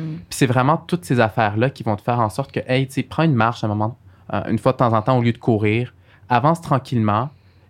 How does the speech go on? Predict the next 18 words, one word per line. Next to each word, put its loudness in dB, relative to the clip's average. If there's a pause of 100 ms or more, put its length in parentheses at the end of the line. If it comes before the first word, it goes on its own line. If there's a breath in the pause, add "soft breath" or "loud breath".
Essaie -2
de -4
voir, 4
tu -18
sais, -14
donne-toi -2
tes 0
objectifs 0 (300 soft breath)
de -4
la 2
même 0
manière, 0
tu -16
sais, -4
le 2
être, 2
savoir, 0
pa-, 0